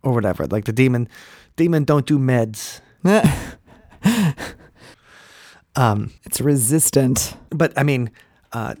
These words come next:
Speaker 1: demonic possession and mental illness, that's, that kind of, that goes hand in hand. And so the thing is, like, I used to watch, I mean, I remember seeing The Exorcist as a kid, and my parents would just be, even though we went to church and stuff all the time, my mom's like, "That's not,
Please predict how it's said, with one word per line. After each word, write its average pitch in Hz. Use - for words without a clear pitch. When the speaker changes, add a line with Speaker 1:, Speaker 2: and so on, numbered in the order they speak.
Speaker 1:
demonic 165
possession 147
and 131
mental 135
illness, 147
that's, -
that 127
kind 226
of, 165
that 160
goes 165
hand 151
in 139
hand. 147
And 147
so 156
the 160
thing 247
is, 160
like, 170
I 233
used 214
to 135
watch, 110
I 156
mean, 180
I 175
remember 180
seeing 120
The -
Exorcist -
as 123
a 131
kid, 127
and 156
my 151
parents 143
would 131
just 139
be, 151
even 185
though 208
we 190
went 190
to 185
church -
and 131
stuff -
all 104
the 98
time, 107
my 127
mom's 139
like, 104
"That's -
not, 98